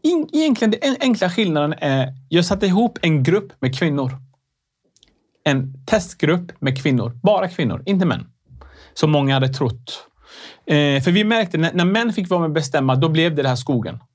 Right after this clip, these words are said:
Det blev testosteron. Men jag lät kvinnorna bestämma. Jag bara sa, "Okej, om vi har tio kvinnor som är inne, ganska insatta inom mode och sådär." Jag bara,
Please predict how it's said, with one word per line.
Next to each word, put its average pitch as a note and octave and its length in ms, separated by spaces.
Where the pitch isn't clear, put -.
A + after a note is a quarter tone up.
Det C#3+ 100
blev C3+ 460
testosteron. C#3 640
Men D#3 260
jag E3+ 120
lät F3+ 240
kvinnorna G#3 340
bestämma. G3+ 440
Jag E3+ 100
bara G3+ 100
sa, - 120
"Okej, - 280
om G3 160
vi A3+ 80
har C4 80
tio A3+ 340
kvinnor D3 400
som D#3 200
är D#3 40
inne, D3+ 140
ganska C#3 280
insatta C#3 440
inom B2+ 240
mode C3 320
och C#3 100
sådär." D3 220
Jag F3+ 100
bara, G3+ 160